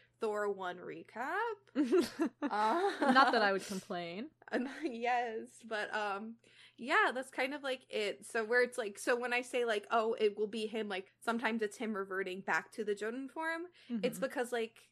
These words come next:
Speaker 1: it was, like, basically kind of hidden away by, uh, Odin. So it's, like, sometimes it's seen as, like, him, like, embracing his past and embracing who he really is,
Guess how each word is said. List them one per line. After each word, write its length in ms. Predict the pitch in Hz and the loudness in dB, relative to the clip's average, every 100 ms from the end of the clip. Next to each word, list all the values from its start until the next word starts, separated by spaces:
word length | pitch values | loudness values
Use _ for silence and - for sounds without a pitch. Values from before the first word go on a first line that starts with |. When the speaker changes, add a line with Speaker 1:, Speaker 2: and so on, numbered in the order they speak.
| - | -2
Speaker 1:
it 60 | |
was, 280 | 254 247 - | 4 4 2
like, 200 | 233 214 - _ | -2 -4 -8 _
basically 480 | - 220 233 220 208 | 0 2 2 -2 -2
kind 300 | 202 214 202 | -2 -6 -6
of 100 | 196 | -6
hidden 280 | 226 202 196 | -6 -6 -6
away 300 | 185 180 175 | -4 -4 -4
by, 480 | 170 165 160 107 101 - | -4 -6 -6 -8 -10 -8
uh, 300 | 185 - - - | -8 -6 -8 -2
Odin. 460 | 233 240 240 240 262 - _ | 0 0 -2 -6 -12 -20 _
So 300 | - 233 220 | -2 0 0
it's, 220 | 214 220 214 | 0 -2 -2
like, 180 | 208 | -6
sometimes 440 | - 220 214 226 226 | -4 -4 -2 -2 0
it's 160 | 208 | -4
seen 200 | - 214 | -6 -6
as, 160 | 208 214 | -6 -6
like, 180 | 170 180 | -10 -10
him, 340 | - 208 202 | -8 -8 -8
like, 300 | 190 190 - _ - | -10 -12 -14 _ -10
embracing 580 | 208 196 202 202 185 | -4 -2 -2 -4 -10
his 160 | 196 196 | -12 -14
past 580 | - 269 254 247 254 - | -8 -4 -2 -4 -10 -12
and 180 | 208 196 | -10 -8
embracing 480 | 196 196 196 196 196 | -8 -6 -4 -6 -6
who 100 | 202 | -6
he 160 | 185 | -6
really 240 | 185 175 175 | -6 -6 -6
is, 420 | - 233 226 220 | -4 -2 -2 -4